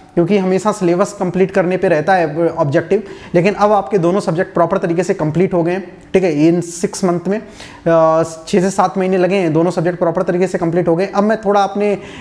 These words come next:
according बात करना चाहूँगा आप लोगों से, ठीक है। तो ये designing वाला part काफ़ी दिनों से pending में था, तो ये distillation का बहुत सारे ये बच्चे भी बोल रहे थे कि सर इसको लेकर आओ। यस, अब आपका बार्क का रिटन हो गया, तो बार्क के लिए कुछ, अ, short list होंगे, interview में जाएंगे।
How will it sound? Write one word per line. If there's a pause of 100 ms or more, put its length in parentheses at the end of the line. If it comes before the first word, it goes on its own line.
(120)
according
बात
करना
चाहूँगा
आप
लोगों
से, (340)
ठीक
है।
तो
ये
designing
वाला
part
काफ़ी
दिनों
से
pending
में
था, (480)
तो
ये
distillation
का
बहुत
सारे (280)
ये (240)
बच्चे
भी
बोल
रहे
थे
कि
सर
इसको
लेकर
आओ। (160)
यस, (340)
अब
आपका
बार्क
का
रिटन
हो
गया,
तो
बार्क
के
लिए
कुछ,
अ,
short
list
होंगे,
interview
में
जाएंगे।